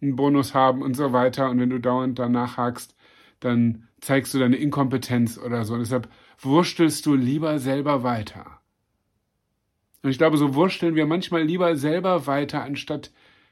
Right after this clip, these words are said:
direkt zum Thron der Gnade zu laufen. Und ich will dir das heute zusprechen. Du bist willkommen. Jesus ist dir vorangegangen. Er hat den Weg freigemacht durch seinen Tod am Kreuz.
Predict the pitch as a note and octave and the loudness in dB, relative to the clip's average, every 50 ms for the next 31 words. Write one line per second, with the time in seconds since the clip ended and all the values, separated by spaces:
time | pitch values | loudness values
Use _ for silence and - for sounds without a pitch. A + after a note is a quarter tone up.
0 | _ _ _ _ _ _ _ _ _ - C#3+ C#3+ C#3+ C3+ D#3+ - - - - - | _ _ _ _ _ _ _ _ _ -4 -2 -2 -2 -2 -4 -8 -10 -12 -12 -10
1 | - - D#3+ D#3+ D#3 D#3 D#3 - - _ _ - - - D3+ E3 F3 E3+ E3 D#3+ | -4 -2 0 0 0 0 -2 -6 -12 _ _ -10 -6 -2 0 0 0 0 0 -2
2 | C#3+ D3 C#3+ B2 A#2+ B2+ C3 C3 D3 E3 E3+ E3 C3+ - - - D3 C3 A#2+ A2 | -4 -6 -6 -6 -6 -6 -6 -6 -8 -8 -8 -8 -10 -10 -6 -4 -4 -4 -4 -6
3 | A2 G#2+ G#2+ - - - - - _ _ _ _ _ _ _ _ _ _ _ _ | -8 -10 -14 -16 -20 -20 -20 -20 _ _ _ _ _ _ _ _ _ _ _ _
4 | _ _ _ _ _ _ _ _ _ _ _ _ _ _ D#3+ D#3 D#3 D3 D3+ - | _ _ _ _ _ _ _ _ _ _ _ _ _ _ 0 2 2 0 2 4
5 | F3 F3+ F3+ F#3+ F3+ F3 - - - _ _ _ _ _ - E3+ D#3 - - - | 4 6 6 6 6 4 2 -2 -12 _ _ _ _ _ -2 0 0 0 0 2
6 | E3+ F#3+ F#3+ F#3+ F#3+ E3+ D3+ - - - - - A3 B3 A#3+ - - - D3 C#3 | 4 4 4 2 0 0 -2 -4 -10 -10 -4 0 0 0 0 0 -4 -2 0 0
7 | C3 A#2+ - - A#2+ A2+ G#2+ - - - _ _ _ - F3 F#3+ G3+ G3 D3+ G#2+ | 0 0 0 -2 -2 -2 -2 -6 -12 -20 _ _ _ -2 0 2 2 2 2 0
8 | - - _ _ _ _ _ - D#3 D3+ D3 - - - C3+ B2 A2+ A#2 - - | -2 -8 _ _ _ _ _ -4 -4 -2 -2 -4 -6 -6 -4 -4 -4 -4 -6 -4
9 | - D3+ D3 C#3+ C3+ A2 A2 A2 A#2+ C3 D#3+ F#3+ G3 G#3+ F3+ D3 D3+ D#3 - - | -2 -2 0 0 0 0 0 0 2 4 4 4 4 2 -2 -2 -6 -10 -4 -2
10 | D#3+ C#3 - - C#3+ C3 A#2 C#3 D#3+ F#3+ G3+ G3 E3+ C#3+ B2 A#2+ B2 A2 A2 G#2+ | -4 -2 -2 -2 -2 0 0 0 0 0 0 0 0 -2 -2 -4 -4 -4 -4 -2
11 | G#2+ G#2+ A2 A2+ A#2 - - _ _ - - - - _ D#3 E3 D#3+ F#3 F#3+ F#3+ | -2 -2 -2 -4 -4 -8 -12 _ _ -20 -20 -20 -14 _ -4 -2 -2 -2 0 4
12 | F3 D#3+ D3+ D3 - - - _ _ _ _ C#3+ B2+ B2+ D3+ F#3 G3+ G#3+ - - | 4 4 4 4 0 -2 -10 _ _ _ _ -4 2 4 4 4 4 0 -6 -10
13 | - - E3 F3 F#3+ F3 E3+ C#3+ B2+ A#2+ - E3+ F#3+ G#3+ G#3 - G3 F3+ F3+ F3 | -6 -2 0 0 2 2 2 2 0 0 2 2 2 2 2 0 -2 -2 -2 -2
14 | - - - F3+ F#3 F3+ - D3+ D#3 D#3 D3 - - C#3+ C3 B2 C#3+ C#3+ - - | -4 -4 -4 -4 -4 -4 -4 -4 -2 -2 -4 -4 -2 0 0 0 0 -2 -6 -10
15 | - - | -14 -16